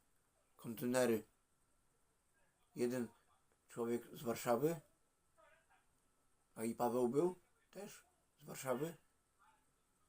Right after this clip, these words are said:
a drugi chyba ja, i było wyrzucane śmiecie, a on zbiera to,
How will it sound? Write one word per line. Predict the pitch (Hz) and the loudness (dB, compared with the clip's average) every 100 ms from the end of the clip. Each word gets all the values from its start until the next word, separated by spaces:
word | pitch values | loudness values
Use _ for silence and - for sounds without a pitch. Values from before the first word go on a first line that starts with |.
| _ _ _ _ _ _ _ _ _ _ _ _ _ _ _ _ | _ _ _ _ _ _ _ _ _ _ _ _ _ _ _ _
a | - - 262 - _ _ _ _ _ _ _ _ _ - | -4 -2 -2 -4 _ _ _ _ _ _ _ _ _ -16
drugi | 135 139 131 131 120 _ _ _ _ _ - | -8 -6 -4 -4 -4 _ _ _ _ _ -12
chyba | - 113 | -4 2
ja, | 113 127 123 _ _ _ _ _ _ _ _ _ _ _ - | 2 2 -2 _ _ _ _ _ _ _ _ _ _ _ -14
i | 147 123 147 _ _ _ _ _ _ _ _ _ _ _ _ _ _ _ | -8 -6 -8 _ _ _ _ _ _ _ _ _ _ _ _ _ _ _
było | - 143 123 | -10 -6 -2
wyrzucane | 117 117 - 120 117 110 | -2 -2 -2 0 0 -2
śmiecie, | - - 117 - 113 113 - _ _ _ _ - | -4 -2 -2 -2 -6 -8 -20 _ _ _ _ -16
a | - 120 | -4 0
on | 123 104 | 0 -2
zbiera | 107 117 123 113 | 0 6 8 8
to, | - 107 | 4 -2